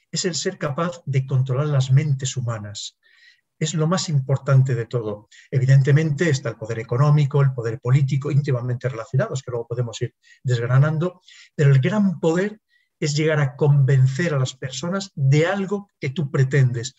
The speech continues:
es decir, de que adopten decisiones o dejen de adoptarlas, simplemente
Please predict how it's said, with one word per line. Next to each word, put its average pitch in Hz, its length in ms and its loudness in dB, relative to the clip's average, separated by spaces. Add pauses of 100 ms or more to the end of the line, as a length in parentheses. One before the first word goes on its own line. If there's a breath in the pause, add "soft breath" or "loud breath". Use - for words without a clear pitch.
(280 loud breath)
es 135 120 0
decir, 127 180 -6
de 131 120 2
que 135 100 -2
adopten 160 340 2
decisiones 160 640 0
o 139 100 0
dejen 147 260 -2
de 131 80 0
adoptarlas, 156 680 -4 (720 soft breath)
simplemente 180 720 -2